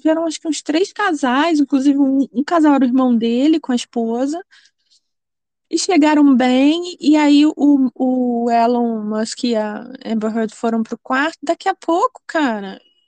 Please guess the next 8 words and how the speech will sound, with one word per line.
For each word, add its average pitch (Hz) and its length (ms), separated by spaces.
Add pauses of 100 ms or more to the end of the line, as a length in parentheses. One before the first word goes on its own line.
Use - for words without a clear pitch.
sai - 280
um 587 240
quebra-pau, 539 800
e 494 120
eles 508 200
perderam 466 760
o 508 40
Réveillon. 453 600